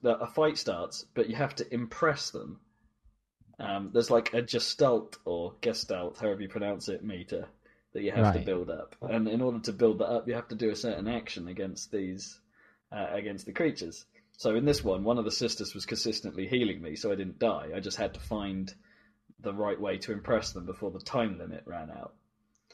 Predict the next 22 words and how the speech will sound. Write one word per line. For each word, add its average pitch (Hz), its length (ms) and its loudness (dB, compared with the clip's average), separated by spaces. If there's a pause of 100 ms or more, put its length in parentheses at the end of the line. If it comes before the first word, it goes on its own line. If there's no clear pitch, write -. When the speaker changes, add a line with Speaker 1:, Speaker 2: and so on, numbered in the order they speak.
Speaker 2:
Okay. 110 180 -2
Speaker 1:
And 98 320 -2
the 123 80 0
game 147 220 6
does 131 180 2
refer 120 300 6
to 113 200 2
it - 60 0
as 101 120 -2
a 107 60 -4
doom 113 500 0
counter, 92 480 -6
which 80 160 -6
I 95 60 -2
quite 65 240 -6
like. 71 280 -8 (220)
Speaker 2:
<laughs> - 320 12
Speaker 1:
But 98 260 -2
<laughs> - 1900 -8
a 110 80 -2
doom 139 680 6
counter. - 580 -6